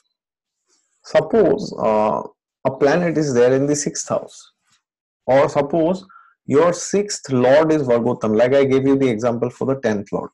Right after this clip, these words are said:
So suppose your sixth lord is Vargottama, okay,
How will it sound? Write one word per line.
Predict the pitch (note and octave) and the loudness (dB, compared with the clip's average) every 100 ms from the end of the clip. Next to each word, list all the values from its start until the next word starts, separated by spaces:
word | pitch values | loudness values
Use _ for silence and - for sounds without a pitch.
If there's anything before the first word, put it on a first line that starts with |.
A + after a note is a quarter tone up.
| _ _ | _ _
So | - | -6
suppose | C#3 D3 C#3+ G3+ F#3+ | -2 -2 2 0 2
your | D#3 D3+ | 4 2
sixth | D#3 - F#3+ - | 2 -4 -6 -2
lord | C#3+ C#3 D#3 D3+ | 2 4 4 0
is | C3+ | 0
Vargottama, | A2+ A2 A2+ - G#2 _ _ _ _ _ _ - - | 0 0 -4 -6 -10 _ _ _ _ _ _ -20 -10
okay, | A#2 - D3+ | -8 -8 -16